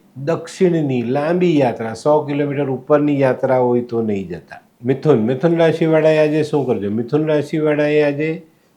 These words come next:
સવારે નાહી ધોઈ સૂર્યનારાયણને પગે લાગી એક લોટો જલ લઈને શિવ મંદિર જવું જોઈએ. ભગવાન શિવનો અભિષેક, મા પાર્વતીના ચરણને ધોવા જોઈએ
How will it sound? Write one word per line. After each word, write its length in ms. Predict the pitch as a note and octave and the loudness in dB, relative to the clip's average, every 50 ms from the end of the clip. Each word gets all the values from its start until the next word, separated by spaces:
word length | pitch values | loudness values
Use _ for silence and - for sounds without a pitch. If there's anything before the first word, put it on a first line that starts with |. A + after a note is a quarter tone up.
| _ - | _ -4
સવારે 400 | - C3+ C3 C3+ C3+ C#3 C#3+ C#3+ | 0 2 4 4 4 4 2 0
નાહી 340 | C3+ C3 C3 C3 C#3 C#3+ C#3+ | 2 2 4 6 6 4 4
ધોઈ 340 | C3+ C#3 C#3+ D#3 D#3+ E3 D#3+ | 4 4 4 4 2 0 -2
સૂર્યનારાયણને 920 | D#3+ - C#3+ B2+ C3+ C3+ C3+ C#3 C3+ C3+ C3+ C#3 C3+ C3+ C3+ C3+ C3+ C#3 | -6 -8 -6 -4 -4 -2 0 0 0 2 2 2 2 0 0 -2 -4 -6
પગે 340 | C3 - B2+ B2 A#2+ C3+ C3+ | -6 -6 -6 -4 -2 -2 -2
લાગી 520 | C3+ C#3 C#3 C#3 C#3 D3 D#3+ E3 E3+ - _ _ _ _ _ _ _ - | 0 0 0 -2 -2 -4 -6 -6 -8 -12 _ _ _ _ _ _ _ -6
એક 160 | C#3+ C3 B2 | -4 -2 0
લોટો 440 | C3 B2+ B2+ C3 C3+ C3 - D3+ C#3+ | 0 2 2 2 2 2 0 0 0
જલ 360 | C3+ A#2+ B2 B2+ C3 C#3+ C#3 | 0 2 2 2 2 2 2
લઈને 340 | C#3+ D3+ D#3 D#3+ D3+ D3+ C3+ | 2 2 2 2 0 -2 -4
શિવ 280 | - - - E3 E3 E3 | -4 -4 -2 0 0 0
મંદિર 460 | D#3+ D#3+ D#3 D3+ C#3+ C3+ C3 A#2 G#2 | 2 0 0 0 0 0 0 0 -2
જવું 380 | G2 G#2+ G2 F#2 F2 E2+ D2 D2 | -2 -2 -2 -2 -4 -6 -10 -14
જોઈએ. 240 | D2+ C#2+ C#2 - _ _ _ _ _ _ _ _ _ _ _ _ _ _ _ - | -18 -20 -20 -20 _ _ _ _ _ _ _ _ _ _ _ _ _ _ _ -6
ભગવાન 360 | G#2 G2+ G#2+ A#2 A#2 A#2 A#2 | -4 0 2 2 2 2 2
શિવનો 440 | A2+ A2+ - A#2 A#2 A#2 A#2 A#2 A#2 | 0 -2 0 0 2 2 2 2 2
અભિષેક, 600 | A2 A2 A#2 G#2+ - B2 B2 B2+ B2 B2 - - _ _ _ _ _ _ _ _ _ _ - G#2 | 2 0 -2 -2 0 0 0 0 0 -4 -6 -14 _ _ _ _ _ _ _ _ _ _ -8 -4
મા 480 | G#2 A2 A2+ A2+ A2+ A2 G#2+ G#2+ G#2 G2+ | -2 0 2 2 2 0 0 -2 -2 0
પાર્વતીના 640 | A2+ A2+ A2+ A#2 A#2 A2+ A2+ A2+ A2+ A2 A2+ A2+ A2 | 2 2 4 4 4 2 2 0 -2 -2 -2 -2 -2
ચરણને 680 | G#2+ - A#2+ A2 G#2+ A#2 A#2 A#2 A#2 A2+ A#2 A2+ A2+ | -2 -2 -2 -2 0 -2 -2 -2 -2 0 0 0 0
ધોવા 400 | A2 G#2 G#2 G#2 A2 A2+ A#2 A#2 | 0 -2 -2 0 2 4 4 4
જોઈએ 460 | A#2 A#2+ A#2+ B2 B2 B2 C3+ D#3 - | 2 2 0 0 0 0 -2 -6 -10